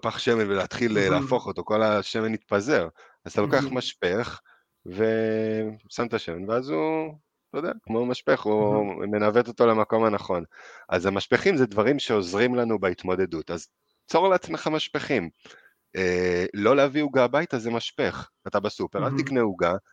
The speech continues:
Speaker 1: זהו, זה משפך, אתה פתרת את זה לשבוע הקרוב. אתה
Speaker 2: מהמם.
Speaker 1: רוצה לצאת לריצה ויודע שלבד זה קצת קשה?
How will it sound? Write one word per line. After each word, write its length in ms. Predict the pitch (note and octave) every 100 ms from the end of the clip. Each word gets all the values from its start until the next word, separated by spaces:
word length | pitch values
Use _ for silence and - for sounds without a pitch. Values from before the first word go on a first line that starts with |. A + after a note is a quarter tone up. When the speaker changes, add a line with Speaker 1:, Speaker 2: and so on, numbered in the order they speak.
| _ _
Speaker 1:
זהו, 200 | A#2 G#3
זה 120 | C3 A#2+
משפך, 560 | A#2+ - G3+ E3 -
אתה 180 | G#2+ G2+
פתרת 420 | - - D3 D3+
את 120 | D#3
זה 100 | G2
לשבוע 460 | E2+ E2+ F2 D#2 E2
הקרוב. 420 | D#2 F2 D#2 D#2 - _ _ _ -
אתה 120 | G2 G2+
Speaker 2:
מהמם. 140 | F#2+
Speaker 1:
רוצה 280 | C3+ A#2 A2
לצאת 360 | G2+ - A#2
לריצה 360 | A2+ G2 - A2
ויודע 260 | F#2+ F#2 G#2+
שלבד 460 | - F2+ F2 G#2 G2
זה 80 |
קצת 260 | G2 G2+ -
קשה? 340 | F2+ - D3+